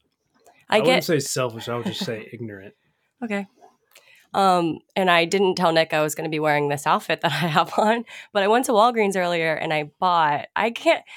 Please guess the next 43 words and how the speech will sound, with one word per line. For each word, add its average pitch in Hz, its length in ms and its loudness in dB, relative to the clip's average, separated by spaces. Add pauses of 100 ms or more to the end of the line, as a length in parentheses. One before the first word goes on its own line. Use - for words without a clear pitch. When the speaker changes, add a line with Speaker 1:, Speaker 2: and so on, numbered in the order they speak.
(160)
Speaker 1:
I 202 80 2
can't 294 240 0
do 294 120 0
anything 196 500 2
that's, 165 280 -2
like, 160 280 -2
exciting 165 540 -2
without 160 360 2
a 151 60 -12
costume 147 560 0
involved. 196 480 0
Like, 170 140 -2 (220)
you 202 120 -2
can 240 160 2
get 254 120 2
me 226 120 4
to 208 80 2
be, 185 300 -2
basically 180 400 -2
do 165 160 -2
almost 165 340 2
anything 156 460 0
if 143 160 -8
it 151 80 -2
involves 147 460 0
an 147 100 -6
outfit - 440 -6
or 71 120 -6
a - 40 -16
costume. - 640 -12 (460)
So - 160 0
I 160 80 4
picked - 260 -2
this 202 240 0
little 165 300 4
number 170 340 2
up. 147 180 4
I 160 60 0
have 156 160 0
a 151 100 2
little 170 300 0
witch 156 280 0
hat 151 360 2